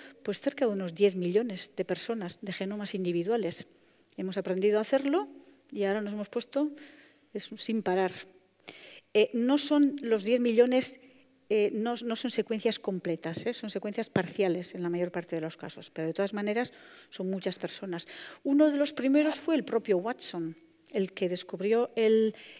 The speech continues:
el, eh, la estructura del D N A. Bueno, pues, mm, como un regalo de su cumpleaños, eh, los científicos le dieron la secuencia de, de su, de su genoma.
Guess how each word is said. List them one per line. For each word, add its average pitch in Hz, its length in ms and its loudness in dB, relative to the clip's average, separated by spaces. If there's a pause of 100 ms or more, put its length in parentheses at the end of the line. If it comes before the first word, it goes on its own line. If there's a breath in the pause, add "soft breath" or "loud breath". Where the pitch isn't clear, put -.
(140 loud breath)
el, 208 580 2
eh, 214 380 -4
la 202 100 -2
estructura 208 560 -2
del 202 180 8
D 233 180 6
N 254 220 0
A. 262 160 -2 (180 loud breath)
Bueno, 202 180 -4
pues, - 180 -8 (120)
mm, 202 440 -2
como 196 180 0
un 220 60 -2
regalo 226 320 4
de 220 80 4
su 220 140 -4
cumpleaños, 226 720 0 (500 loud breath)
eh, 190 340 6
los 180 140 0
científicos 208 880 -2 (100)
le 190 260 2
dieron 208 480 2 (300 loud breath)
la 175 260 -2
secuencia 190 500 -2
de, 180 300 2
de 175 220 -2
su, 175 320 -8
de 185 180 -8
su 175 160 -6
genoma. 180 420 -4